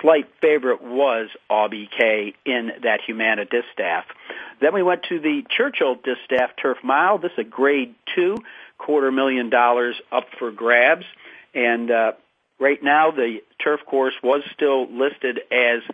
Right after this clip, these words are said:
yielding, and the winner was number six, Stephanie's Kitten by a neck. Big surprise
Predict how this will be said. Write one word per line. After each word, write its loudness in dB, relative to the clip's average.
yielding, -4
and -2
the -4
winner -2
was 0
number -4
six, -4
Stephanie's -2
Kitten 0
by 0
a -2
neck. 0
Big 0
surprise 2